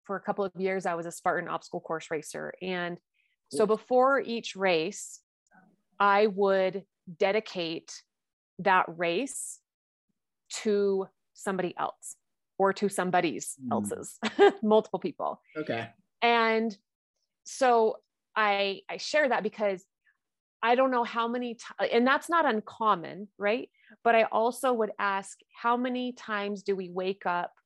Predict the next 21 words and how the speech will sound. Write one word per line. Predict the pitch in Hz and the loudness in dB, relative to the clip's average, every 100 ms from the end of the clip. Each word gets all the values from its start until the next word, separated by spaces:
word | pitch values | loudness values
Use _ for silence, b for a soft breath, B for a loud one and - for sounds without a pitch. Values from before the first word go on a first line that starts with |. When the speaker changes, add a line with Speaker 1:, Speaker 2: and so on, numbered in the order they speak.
| _ _ _ _ _ | _ _ _ _ _
Speaker 1:
in | 220 208 | 0 2
our | 190 | 2
day | 185 180 180 175 175 175 175 _ _ _ 208 | 0 -2 0 0 -2 -6 -10 _ _ _ -4
and | 202 202 | -4 0
think, | 208 190 185 - _ _ | 0 0 -4 -10 _ _
"This | 190 214 | -2 -2
day | - 196 185 | 2 0 0
is | 175 | -4
gonna | 185 | -8
be | 180 | -6
dedicated | 175 165 170 175 160 160 160 170 _ _ - | -2 -2 -2 -4 -4 -4 -6 -10 _ _ -4
to | 190 175 175 - 160 | -2 -2 -4 -8 -6
this | 185 180 | -4 -4
person | - 185 - 180 - | -6 -10 -8 -12 -8
or | 165 | -6
these | 165 175 | -6 -6
people | - 175 - 165 160 _ b b - | -8 -8 -4 -4 -4 _ b b 0
or | 190 175 170 - | 2 2 -2 -8
these | 190 180 - | -6 -6 -4
things, | - 196 165 165 170 - | 2 2 0 -8 -16 -10
because | 190 - 190 175 170 - | -10 -4 0 0 -2 -10